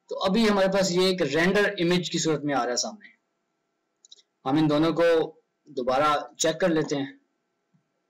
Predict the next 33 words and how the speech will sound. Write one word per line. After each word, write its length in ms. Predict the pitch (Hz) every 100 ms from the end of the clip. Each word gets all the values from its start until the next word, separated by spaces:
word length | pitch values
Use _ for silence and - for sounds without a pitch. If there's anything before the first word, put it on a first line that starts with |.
| _ _ _ _ _ _ _ _
और 400 | 107 104 107 113
इसके 220 | 156 -
अंदर 160 | 170 170
depth 360 | 143 165 -
है, 340 | 185 151 - - _ _ _ _ _ - _ _ 160
इसको 260 | - 180
भी 200 | 165 175
है 260 | 156 151 143 - - -
और 120 | 123 139
extension 560 | 139 175 180 190 180
है 160 | 156 139 139 _ _ _ _ _ _ _
और 160 | 135 120
जिटर, 460 | 190 196 202 151 165
मतलब 460 | 180 185 240 240 185
अगर 320 | 196 220 220 -
आप 140 | 170 185
sketchy 540 | - - 190 - 226
उसमें, 400 | 214 185 208 202
अ, 400 | 156 165 160 156 151 139 - 156 156 _ _ _
दिखाना 520 | - _ 147 143 185
चाह 180 | 185 165
रहे 120 | 160
हैं 60 | 156
look 200 | 165 165
में 240 | 170 160
तो 180 | 156 151
आप 220 | 160 151
इनको 380 | 160 170 160 175
सबको 340 | 175 156 143 185
चेक 220 | 180 151
कर 100 | 113
सकते 300 | - 110 117
हैं। 120 | -